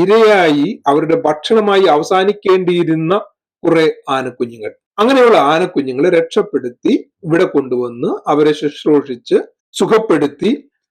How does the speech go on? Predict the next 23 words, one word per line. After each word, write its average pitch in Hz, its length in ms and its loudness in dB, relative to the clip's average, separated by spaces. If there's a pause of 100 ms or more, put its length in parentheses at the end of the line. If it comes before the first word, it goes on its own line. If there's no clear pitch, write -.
(300)
അവരിപ്പോൾ 247 400 2
സുഖമായിട്ട് 240 480 2
ഇവിടെ 170 240 4
കഴിയുന്നു. 123 280 -2
കുറെ 226 240 4
കഴിയുമ്പോൾ, 233 540 4
വലുതായി 220 320 4
കഴിയുമ്പോൾ 180 440 0 (100)
അവരെ 151 240 2
തിരിച്ച് 165 420 -6
കാട്ടിലേക്ക് 151 580 -2
തന്നെ 165 200 -4
പറഞ്ഞയക്കും. 135 440 -4 (360)
ഇവരുടെ 294 260 2
കഥകളാണ് 147 720 0
നമ്മൾ 160 300 -2
ഇന്ന് 147 280 -2
കേൾക്കുന്നത്. - 520 -10 (260)
അപ്പോൾ 202 160 2 (100)
കഴിഞ്ഞ 220 300 4
എപ്പിസോഡിൽ 170 480 2
നമ്മൾ 165 240 0
ചെന്ന് 180 360 0